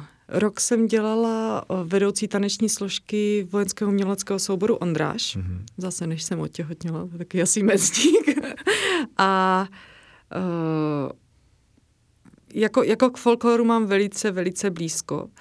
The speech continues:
Speaker 1: ale nemyslím si, že bych ho nějak cíleně, cíleně používala. Eh, zase na druhou stranu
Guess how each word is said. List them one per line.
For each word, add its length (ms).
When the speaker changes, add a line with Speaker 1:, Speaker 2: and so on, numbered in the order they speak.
Speaker 1:
ale 300
nemyslím 500
si, 140
že 120
bych 180
ho 120
nějak 240
cíleně, 560
cíleně 920
používala. 720
Eh, 420
zase 760
na 120
druhou 240
stranu 880